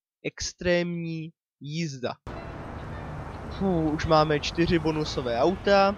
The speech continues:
to znamená čtyři hotové úkoly. Jdeme na další. Já si jenom zapnu stopky, abych zase ne-, abych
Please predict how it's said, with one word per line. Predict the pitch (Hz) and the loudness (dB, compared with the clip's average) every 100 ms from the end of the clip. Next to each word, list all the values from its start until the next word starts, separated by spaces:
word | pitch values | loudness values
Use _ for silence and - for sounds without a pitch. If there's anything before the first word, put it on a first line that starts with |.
| - | -4
to | 156 | -4
znamená | 151 143 139 131 127 | -2 -2 0 -2 -2
čtyři | - 214 190 196 | -2 0 2 2
hotové | 170 151 127 | 2 0 0
úkoly. | 143 170 180 170 170 165 165 - - - - - - | 0 0 2 4 4 2 -2 -10 -14 -14 -12 -12 0
Jdeme | 175 165 139 | 4 4 6
na | 147 | 6
další. | 175 180 180 - 175 180 190 - - - - - - - - - | 6 4 2 -2 0 -2 -4 -8 -14 -14 -14 -14 -14 -12 -8 -4
Já | 135 | -2
si | 147 | -2
jenom | 135 | -2
zapnu | 143 - - | -4 -4 -8
stopky, | - 156 - | -6 -4 0
abych | 151 139 - - - - | 0 0 -8 -12 -14 -10
zase | 147 151 160 | -8 -6 -4
ne-, | 143 139 - - - - | -4 -4 -6 -10 -12 -8
abych | 165 165 - | 0 0 0